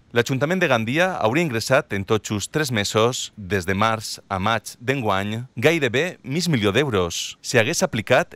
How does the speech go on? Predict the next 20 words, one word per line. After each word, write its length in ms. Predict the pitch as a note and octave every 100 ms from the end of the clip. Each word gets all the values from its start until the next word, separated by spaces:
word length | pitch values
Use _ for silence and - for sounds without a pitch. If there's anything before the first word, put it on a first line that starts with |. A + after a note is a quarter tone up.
| -
esta 280 | F#2 G2+ -
taxa 360 | G2 - C#3
turística. 600 | B2+ B2 C3+ - F#2+ E2 F2+ _ _ _ -
Així 240 | G#2+ C3
ho 60 | A#2
ha 20 | A2+
fet 160 | A2+
públic 240 | A#2+ B2 C#3
la 140 | A#2
portaveu 380 | G#2 G2+ G2+ G#2+
de 60 | G#2
Compromís 480 | - F#2+ G2+ G#2+ G2+
Més 160 | A#2+ A2
Gandia, 540 | G#2 G2 G2+ G#2 A#2
Alicia 380 | - G2+ - C3
Izquierdo, 560 | - A2 F#2+ G#2+ A#2 -
durant 240 | B2+ A#2+
el 80 | A#2
programa 300 | B2+ C#3+ F3
L'Anàlisi 480 | B2 A2 C#3 A2